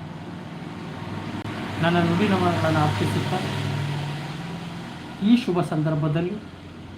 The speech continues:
ಎಲ್ಲ ನಾಡಿನ ಹಾಗೂ ದೇಶದ ಸಮಸ್ತ ಮಹಾಜನತೆಗೆ ಒಕ್ಕೊರಲಾಗಿ ಒಂದೇ ಮಾತರಂ, ಜೈ ಹಿಂದ್,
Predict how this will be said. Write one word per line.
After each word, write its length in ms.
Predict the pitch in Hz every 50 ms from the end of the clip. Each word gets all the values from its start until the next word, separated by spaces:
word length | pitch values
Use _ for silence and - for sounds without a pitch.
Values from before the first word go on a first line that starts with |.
| - - - - - - - - - - - - -
ಎಲ್ಲ 280 | 160 175 202 220 220 202
ನಾಡಿನ 340 | 190 185 185 185 190 190 190
ಹಾಗೂ 260 | 170 156 165 160 165 156
ದೇಶದ 340 | 160 175 170 - 170 - 156
ಸಮಸ್ತ 420 | 151 170 170 196 202 202 - -
ಮಹಾಜನತೆಗೆ 720 | 202 170 160 156 156 151 156 156 151 151 151 165 151 180 156 131 - - - - - - - - - - - - - - - - - - - - - - - -
ಒಕ್ಕೊರಲಾಗಿ 760 | 170 - - - - 240 226 226 220 214 202 185 185 202 185 143 127 123 - - - - - - - - - - - - -
ಒಂದೇ 300 | 156 160 180 180 214 220
ಮಾತರಂ, 560 | 220 202 196 190 185 - 190 180 185 180 165 151
ಜೈ 160 | 170 175 175
ಹಿಂದ್, 260 | - - 226 226 208